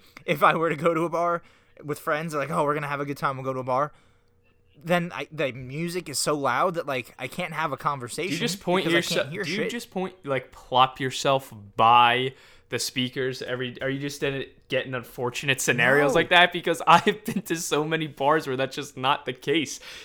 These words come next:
Speaker 2: Even, uh, by, I mean, there's p-, places by, you know, I guess your former home, um, right down the beach in Asbury Park where there's, like, outdoor portions of it. You could stay inside. There's, I,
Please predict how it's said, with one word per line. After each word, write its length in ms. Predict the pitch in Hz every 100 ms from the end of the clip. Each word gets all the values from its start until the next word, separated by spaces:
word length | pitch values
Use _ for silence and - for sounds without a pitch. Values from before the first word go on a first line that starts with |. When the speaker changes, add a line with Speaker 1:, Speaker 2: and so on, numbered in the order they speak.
| -
Speaker 2:
Even, 480 | 190 208 240 208 175
uh, 240 | 175 185
by, 560 | 151 170 175 180 165 151
I 120 | -
mean, 300 | 156 160 147 -
there's 240 | 175 165 -
p-, 60 | - - - -
places 420 | 175 190 185 135
by, 220 | 131 156
you 200 | 147 127 - -
know, 280 | 113 113 104
I 80 | 110
guess 200 | 117 -
your 80 | 95
former 400 | - 127 104 87
home, 320 | 95 90 107 - - - -
um, 560 | 123 131 127 120 113 107
right 240 | 139 139 143
down 480 | 160 151 147 135 -
the 60 | 131
beach 340 | 113 120 135
in 80 | 120
Asbury 380 | 120 120 139 120
Park 400 | - 127 131 -
where 260 | 117 117 113 - -
there's, 180 | 127
like, 160 | 107 - - -
outdoor 460 | 120 131 - 139 127
portions 540 | - 131 120 131 120
of 160 | 131 123
it. 140 | 123
You 100 | 104
could 160 | - 98
stay 320 | - 95 85 -
inside. 840 | 131 135 123 - 127 131 131 131 -
There's, 380 | 156 151 147 - -
I, 200 | 147